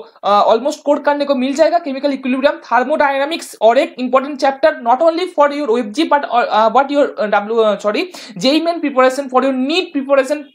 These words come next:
all the exams, उम, जो भी एग्जाम आप लोग दे रहे हो, थर्मोकेमिस्ट्री जो है,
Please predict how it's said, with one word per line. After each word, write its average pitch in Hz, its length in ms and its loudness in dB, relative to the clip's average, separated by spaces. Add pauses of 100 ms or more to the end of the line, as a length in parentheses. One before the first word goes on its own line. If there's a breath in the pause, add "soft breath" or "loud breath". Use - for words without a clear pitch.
(100)
all 320 300 4
the 320 180 -4
exams, 277 260 0 (720 loud breath)
उम, 247 200 -2
जो 262 280 2
भी 370 140 2
एग्जाम 285 320 -2
आप 269 120 2
लोग 254 180 2
दे 247 140 -2
रहे 254 120 4
हो, 254 80 -2
थर्मोकेमिस्ट्री 320 720 -2
जो 262 120 0
है, 240 180 2